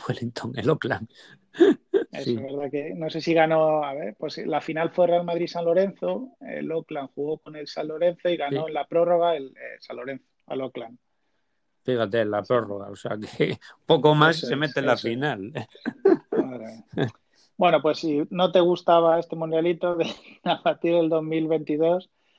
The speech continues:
Speaker 2: se amplía a
Speaker 1: <laughs>
Speaker 2: veinticuatro equipos. Voy a explicar así un poco. Eh, estos veinticuatro equipos creo que son,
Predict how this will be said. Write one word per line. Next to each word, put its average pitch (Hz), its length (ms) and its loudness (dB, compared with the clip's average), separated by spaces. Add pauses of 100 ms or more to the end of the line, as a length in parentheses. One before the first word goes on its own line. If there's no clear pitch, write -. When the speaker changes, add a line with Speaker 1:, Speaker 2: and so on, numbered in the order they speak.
(280)
Speaker 2:
se - 160 -8
amplía 180 640 4 (100)
a - 80 -2
Speaker 1:
<laughs> 370 80 8
Speaker 2:
veinticuatro 156 560 -2
equipos. - 560 -12 (240)
Voy 165 220 -2
a 160 40 2
explicar 160 340 0
así 135 120 -4
un 151 120 -10
poco. 180 460 2
Eh, 277 340 0
estos - 240 -16
veinticuatro 143 500 -10
equipos 165 520 -2
creo 156 200 -4
que 156 80 -4
son, 139 360 -6